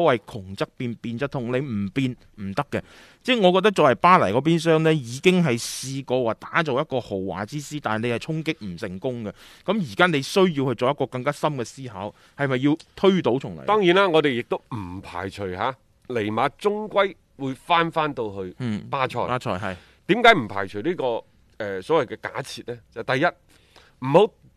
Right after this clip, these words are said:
Speaker 2: 大家千祈，千祈唔好低估球王美斯喺巴塞俱樂部上下、喺管理層、喺球迷、喺更衣室嘅巨大嘅影響力。如果佢點一個人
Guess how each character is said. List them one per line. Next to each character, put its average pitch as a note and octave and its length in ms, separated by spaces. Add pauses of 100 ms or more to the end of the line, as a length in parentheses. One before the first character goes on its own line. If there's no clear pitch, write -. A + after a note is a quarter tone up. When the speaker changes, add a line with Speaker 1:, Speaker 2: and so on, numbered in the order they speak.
(200)
Speaker 2:
大 E3 160
家 - 120
千 B3+ 380
祈， C#3+ 200
千 G3 240
祈 C#3 100
唔 E2+ 120
好 D3 100
低 E3+ 240
估 B2+ 400 (600)
球 A2+ 160
王 G#2 220
美 A#2 220
斯 E3 280 (400)
喺 D#3+ 220
巴 F#3+ 220
塞 D3 180
俱 F3 120
樂 D3 120
部 G#2 220
上 G2+ 360
下、 F#2+ 240
喺 C#3 240
管 C3 360
理 A#2 180
層、 F#2 320
喺 A2+ 280
球 E2+ 260 (140)
迷、 F2+ 360
喺 A2+ 160
更 D3 240
衣 C#3+ 80
室 D3+ 100
嘅 A#2+ 180
巨 G2+ 220
大 F#2 160
嘅 G2+ 80
影 G#2 140
響 G#2+ 180
力。 F#2 100 (680)
如 D3 160
果 B3+ 180
佢 - 20 (100)
點 C3+ 120
一 F3+ 180
個 D#3 120
人 A2 180